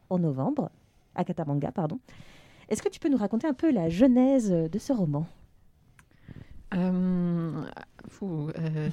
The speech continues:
Speaker 2: ça fait longtemps. <laughs> Euh, en gros, il y avait c-, c-, ces deux, deux choses qui sont arrivées un peu en même temps. Euh, il y a eu à la fois l'envie de republier quelque chose en ligne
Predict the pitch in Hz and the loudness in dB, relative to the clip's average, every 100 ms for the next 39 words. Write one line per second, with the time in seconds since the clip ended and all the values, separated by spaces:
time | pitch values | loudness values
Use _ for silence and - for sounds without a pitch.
0 | - 156 175 170 175 196 - 226 254 - | -6 -4 0 2 2 2 4 6 6 10
1 | 294 - - 320 269 - - - - - | 10 12 8 6 -2 -4 -14 -14 -14 -4
2 | 180 180 175 175 170 165 175 165 - - | 2 4 4 2 2 -2 -4 -6 -8 -14
3 | - - - 190 196 185 190 208 233 240 | -18 -20 -12 -4 -2 -2 0 4 8 8
4 | 226 202 175 190 117 - - - - - | 6 4 2 0 0 -10 -16 -16 -16 -16
5 | - - - - - - - _ - - | -18 -20 -18 -20 -20 -20 -20 _ -20 -12
6 | 180 170 175 165 156 190 190 185 175 190 | -6 -2 -2 -4 -4 -2 0 0 0 0
7 | - 196 - 180 165 160 180 165 165 175 | 0 -4 -4 -6 -6 -4 -2 0 2 2
8 | 165 175 170 165 - 214 247 - - - | 0 0 0 0 0 0 -2 -10 -20 -20
9 | - - 180 170 175 180 180 185 202 214 | -20 -6 -2 0 2 4 2 2 4 4
10 | 208 - 226 214 196 196 190 180 202 202 | 2 0 0 2 4 2 2 -2 -4 -4
11 | 185 170 180 208 208 190 196 185 180 - | 0 0 2 0 -2 -2 0 0 -2 0
12 | 185 180 170 170 202 247 | 0 2 2 0 0 -2